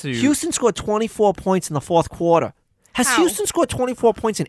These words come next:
Speaker 2: any other game this year?
Speaker 3: <laughs>
Speaker 1: I have to
Speaker 2: That is a
Speaker 1: inter-
Speaker 2: genuine question. I'm gonna check
Speaker 1: I,
Speaker 2: that right now.
Speaker 1: I have to interrupt real quick.
Speaker 2: Okay.
Speaker 1: I just got breaking news on my phone.
Speaker 2: Okay.
Speaker 3: Okay.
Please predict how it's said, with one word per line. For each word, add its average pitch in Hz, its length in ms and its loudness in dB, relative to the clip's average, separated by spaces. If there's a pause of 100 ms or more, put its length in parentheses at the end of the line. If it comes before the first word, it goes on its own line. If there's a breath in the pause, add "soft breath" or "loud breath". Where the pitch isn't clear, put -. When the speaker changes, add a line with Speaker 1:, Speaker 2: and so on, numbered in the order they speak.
Speaker 2:
any 185 200 0
other 175 140 -2
game 143 260 -4
this 190 140 -4
year? 226 260 0
Speaker 3:
<laughs> - 1800 -8
Speaker 1:
I 123 100 2
have 156 260 0
to - 80 -8
Speaker 2:
That 302 140 4
is 311 80 2
a 214 40 4
Speaker 1:
inter- 170 100 -6 (100)
Speaker 2:
genuine 214 460 0
question. 160 320 -2
I'm 190 60 -8
gonna 311 140 -4
check - 200 -2
Speaker 1:
I, 139 40 -6
Speaker 2:
that 87 100 -6
right 120 160 -10
now. 113 80 -8
Speaker 1:
I 123 80 0
have 135 240 0
to - 80 -8
interrupt 139 540 -4
real 101 140 -6
quick. 101 340 -12 (200)
Speaker 2:
Okay. 123 220 -8 (340 soft breath)
Speaker 1:
I 123 100 0
just 127 380 0
got 156 220 2
breaking 127 440 0
news 113 220 -2
on 104 140 -4
my 104 140 -6
phone. 101 380 -8 (200)
Speaker 2:
Okay. 151 280 -2 (180)
Speaker 3:
Okay. 165 520 -14